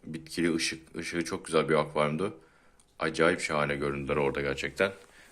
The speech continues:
Hatta fotoğrafını da izinli alarak paylaştım.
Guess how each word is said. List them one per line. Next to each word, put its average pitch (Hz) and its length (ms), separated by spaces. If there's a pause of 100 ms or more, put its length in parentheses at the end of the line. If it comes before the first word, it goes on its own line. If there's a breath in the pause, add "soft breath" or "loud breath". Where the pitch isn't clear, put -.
(100)
Hatta 76 280
fotoğrafını 76 560
da 76 40
izinli 78 260
alarak 78 360
paylaştım. 76 560